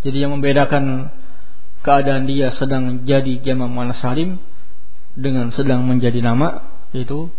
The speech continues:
kalau dia sedang jamak muannats salim dia ada tanwinnya. Kalau sedang menjadi nama orang dia tidak ada tanwinnya. Hadhi adri'atu,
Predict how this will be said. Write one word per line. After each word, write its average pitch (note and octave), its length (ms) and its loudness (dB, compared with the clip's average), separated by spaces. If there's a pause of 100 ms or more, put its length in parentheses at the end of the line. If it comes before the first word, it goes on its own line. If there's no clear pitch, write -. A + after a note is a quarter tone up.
(460)
kalau A#2+ 140 0
dia E3 100 2
sedang D3 240 2
jamak C#3+ 240 0
muannats D3 320 0
salim D#3 240 0
dia C3+ 240 0
ada C3 80 0
tanwinnya. B2+ 560 0 (560)
Kalau B2+ 160 0
sedang D3+ 240 2
menjadi C#3+ 240 0
nama C#3 240 2
orang E3 400 2
dia C3+ 160 0
tidak B2+ 240 0
ada A#2+ 80 0
tanwinnya. A#2 560 0 (560)
Hadhi A#2+ 320 0
adri'atu, A#2+ 640 0